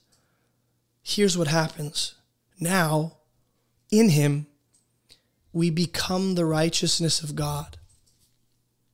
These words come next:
People who think you can, um, walk away from, forfeit, reject your salvation really don't understand what it means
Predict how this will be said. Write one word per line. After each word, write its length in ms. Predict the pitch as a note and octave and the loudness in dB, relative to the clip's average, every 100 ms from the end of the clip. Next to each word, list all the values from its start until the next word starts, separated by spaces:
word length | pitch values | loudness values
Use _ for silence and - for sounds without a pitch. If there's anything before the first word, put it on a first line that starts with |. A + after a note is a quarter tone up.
| _ _ _ _ _ _ _ _ _ _ _ _ _ _ _ _ _ _ - _ _ _ _ - | _ _ _ _ _ _ _ _ _ _ _ _ _ _ _ _ _ _ -20 _ _ _ _ -8
People 280 | G3+ A3+ | -4 0
who 120 | A3 G3 | 2 0
think 400 | - G3 F3+ F#3+ | 0 0 0 -2
you 100 | E3 | -4
can, 380 | D#3+ D3+ D3+ - _ _ - - | -2 -4 -6 -12 _ _ -20 -14
um, 460 | D3 D3 D3+ D3 C#3+ - - - - _ - - - - | -10 -8 -6 -8 -10 -16 -20 -20 -20 _ -20 -20 -16 -6
walk 320 | D#3+ D#3+ - | -2 -2 -2
away 300 | D#3+ E3 E3 | 0 2 2
from, 340 | - E3+ D#3+ | 0 -2 -2
forfeit, 520 | - E3+ E3 D#3+ E3+ E3 | -2 0 0 0 -6 -6
reject 680 | C#3+ - E3+ D#3+ D#3+ - - _ _ _ - | -6 0 2 2 -2 -10 -12 _ _ _ -4
your 140 | D#3 | 0
salvation 960 | - D3+ D3 D3 E3+ E3 - D#3 D3+ D#3+ _ _ _ _ _ _ _ _ _ _ _ _ _ _ _ _ _ _ _ E3 E3+ - | 0 0 -2 2 2 2 0 -2 -6 -8 _ _ _ _ _ _ _ _ _ _ _ _ _ _ _ _ _ _ _ -18 -18 -14
really 520 | E3+ E3 E3+ F#3+ G#3 | -8 -2 2 4 4
don't 200 | F#3 F#3 | 4 4
understand 720 | F3 E3 D#3 - E3 D3+ D3 - | 4 2 0 0 0 0 -2 -6
what 240 | D#3+ D#3+ | 0 0
it 120 | D#3+ | 2
means 560 | D#3+ D#3+ D#3 D3 C#3+ - | 0 2 2 0 -2 -4